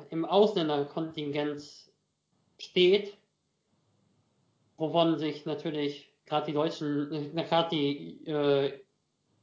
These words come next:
die Teams aus der unteren Hälfte viel erhoffen, weil die deutschen Spieler ja aufgrund der Rarität, die sie eben sind, sehr, sehr hohe Gehälter oft, äh, haben.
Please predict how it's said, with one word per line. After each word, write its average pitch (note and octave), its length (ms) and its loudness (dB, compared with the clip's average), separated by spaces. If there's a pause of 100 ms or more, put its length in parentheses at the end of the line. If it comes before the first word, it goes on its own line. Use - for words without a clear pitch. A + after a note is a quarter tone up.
(160)
die D3 180 -10
Teams E3+ 300 0
aus D3 100 -2
der - 80 2
unteren D#3+ 400 4
Hälfte C#3 640 0
viel F3 180 -2
erhoffen, D#3 420 0
weil C#3 180 4
die C3+ 60 -2
deutschen C#3+ 300 -2
Spieler C#3+ 420 -2 (640)
ja D3 360 2
aufgrund D#3 500 2
der C#3+ 180 4
Rarität, D#3+ 640 2 (260)
die D3 100 -2
sie D3 260 -2
eben C#3 200 -2
sind, D3+ 280 -2 (800)
sehr, D#3 240 2
sehr D3 400 2 (140)
hohe D3+ 480 4
Gehälter D3 500 4
oft, C#3+ 360 -2 (640)
äh, C#3 220 4
haben. D3 420 2